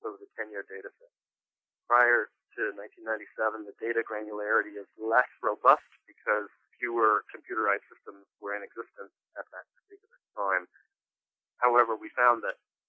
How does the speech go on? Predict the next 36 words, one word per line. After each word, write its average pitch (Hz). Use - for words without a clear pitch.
um, 98
the -
data 110
after 107
nineteen 107
ninety-seven, 101
uh, 98
to -
the -
present, 107
uh, 92
was 98
of 95
particularly -
high 90
quality. 90
Um, 95
so 123
what, 156
what 156
this 139
particular 117
resource 113
does 139
is 104
that 104
it 117
allows 139
you 113
to, 107
number 113
one, 113
explore 127
a 107
particular 104
clinical 104